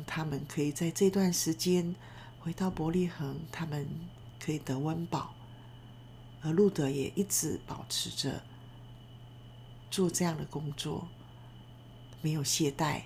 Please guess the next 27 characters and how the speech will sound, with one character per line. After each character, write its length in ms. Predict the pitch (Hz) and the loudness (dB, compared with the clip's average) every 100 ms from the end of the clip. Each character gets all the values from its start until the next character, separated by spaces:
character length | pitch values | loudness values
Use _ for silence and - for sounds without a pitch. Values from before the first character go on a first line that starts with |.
| - | -4
每 120 | 139 | -2
一 80 | 156 | -2
天， 260 | - 208 202 | 6 8 8
每 140 | 165 | 4
一 100 | 143 | -2
天 380 | - 170 170 170 - - - - - - - - | 2 4 4 0 -6 -14 -14 -16 -16 -16 -12 -4
都 260 | 151 151 165 | -2 -2 -4
去 220 | - 170 | 0 2
拾 220 | 160 - 143 | 2 2 0
取 200 | - - | -2 -4
麦 180 | 160 151 | -2 0
穗， 380 | - - 165 170 - - - - - - - | 2 4 4 2 -8 -16 -16 -16 -16 -16 -8
而 60 | - | -4
且 340 | - 143 - - - - - - - - - | -2 -2 -2 -6 -16 -16 -16 -16 -16 -16 -2
让 220 | 175 165 151 - - - - - - - - - - - - - - - - - - - - | 2 2 0 -8 -14 -16 -16 -16 -16 -16 -16 -16 -16 -16 -16 -16 -16 -16 -16 -16 -16 -14 -2
自 120 | - | -2
己 200 | 202 143 | 0 -2
可 180 | - 160 | 0 0
以 60 | 151 | 2
吃 200 | - 165 | 2 2
饱， 360 | - 160 - - | 0 -4 -6 -8
也 80 | 131 | -6
照 240 | - 160 | 0 0
顾 100 | 156 | 0
到 160 | 170 156 | 0 0
婆 220 | - - - | -2 -6 -6
婆。 300 | - - | -6 -8